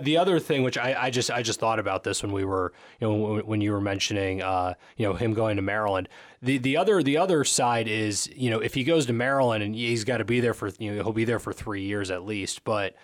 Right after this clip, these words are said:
his stock could go higher, especially if he, you know,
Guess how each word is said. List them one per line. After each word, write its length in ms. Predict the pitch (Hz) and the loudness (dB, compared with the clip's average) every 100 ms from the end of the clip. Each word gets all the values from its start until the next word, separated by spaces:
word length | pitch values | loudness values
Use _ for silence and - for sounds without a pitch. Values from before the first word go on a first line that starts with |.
| - _ _ _ _ - | -20 _ _ _ _ -6
his 160 | 131 | -2
stock 300 | - 165 208 | 0 0 0
could 120 | 220 127 | -2 -2
go 140 | 107 | -2
higher, 420 | 82 113 127 82 | 2 0 0 -2
especially 440 | 85 - 110 110 92 | -2 -4 -2 -2 -2
if 100 | - | -4
he, 300 | 95 87 - | -8 -8 -10
you 140 | 101 | -8
know, 240 | 87 85 | -6 -6